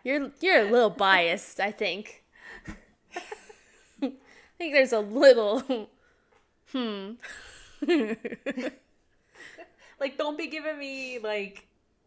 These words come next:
Speaker 2: the little lollipops or
Speaker 1: The Dum Dums. I
Speaker 2: um,
Speaker 1: love Dum
Speaker 2: the
Speaker 1: Dums.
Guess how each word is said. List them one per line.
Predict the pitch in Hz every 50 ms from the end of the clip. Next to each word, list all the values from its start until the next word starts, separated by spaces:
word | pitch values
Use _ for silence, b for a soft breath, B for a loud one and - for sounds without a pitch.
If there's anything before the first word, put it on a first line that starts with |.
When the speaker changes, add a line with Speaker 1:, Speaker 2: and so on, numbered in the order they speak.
| _ _ -
Speaker 2:
the | 190 202 202
little | 208 208 202 202 196 196 190 190 190 190 190 185 180 175 170
lollipops | 190 196 196 190 196 190 196 196 226 208 190 180 175 175 165 - - - -
or | - 185 170 160 160 156 165 156 156 160 160 156 156 151
Speaker 1:
The | 214
Dum | 202 - 202 185 196 208
Dums. | 208 208 214 220 220 233 -
I | - 302 285 285 311 359
Speaker 2:
um, | 370 370
Speaker 1:
love | 370 349 349 339 339
Dum | - 302 254 247 233 233
Speaker 2:
the | 220 220
Speaker 1:
Dums. | 208 202 202 196 220 247 233 - - - -